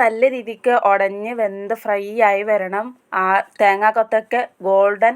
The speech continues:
കളറായി വരണം. അപ്പോൾ ഇത് അത്യാവശ്യം നല്ല പോലെ വെന്ത്, ഏ, തേങ്ങ കൊത്തൊക്കെ കളർ മാറി വന്നിട്ടുണ്ട്. നമുക്കിനി ഫ്ലെയിം ഓഫ് ചെയ്തെടുക്കാം. നമുക്ക് നേരത്തെ മിക്സ് ചെയ്ത് വെച്ച റവയില്ലേ,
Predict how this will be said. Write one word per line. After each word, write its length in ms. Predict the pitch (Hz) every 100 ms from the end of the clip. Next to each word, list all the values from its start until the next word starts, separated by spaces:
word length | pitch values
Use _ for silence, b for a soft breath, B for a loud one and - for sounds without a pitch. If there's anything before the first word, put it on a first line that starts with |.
| 254
കളറായി 440 | 208 190 190 196 220
വരണം. 340 | 190 180 202 277 B B B B B 330
അപ്പോൾ 120 | 349 339
ഇത് 80 | 311
അത്യാവശ്യം 500 | 320 320 302 311 294
നല്ല 120 | 269 269
പോലെ 240 | 269 262 262 269
വെന്ത്, 360 | 254 240 240 254 - _ -
ഏ, 40 | 240 226 220
തേങ്ങ 260 | 233 220 233
കൊത്തൊക്കെ 400 | 240 233 233 233 226
കളർ 220 | 247 214 226 _ 254
മാറി 240 | 214 208 220
വന്നിട്ടുണ്ട്. 420 | 214 208 196 208 202
നമുക്കിനി 340 | 202 196 202 208
ഫ്ലെയിം 220 | 208 226 208 196
ഓഫ് 120 | 190
ചെയ്തെടുക്കാം. 580 | 214 202 190 180 - 214 247 277
നമുക്ക് 220 | 294 294 320
നേരത്തെ 300 | 294 247 233 262
മിക്സ് 200 | 262 - 233
ചെയ്ത് 160 | 220 226
വെച്ച 240 | 220 - 233 262 _ B B B B
റവയില്ലേ, 480 | 226 220 226 214 208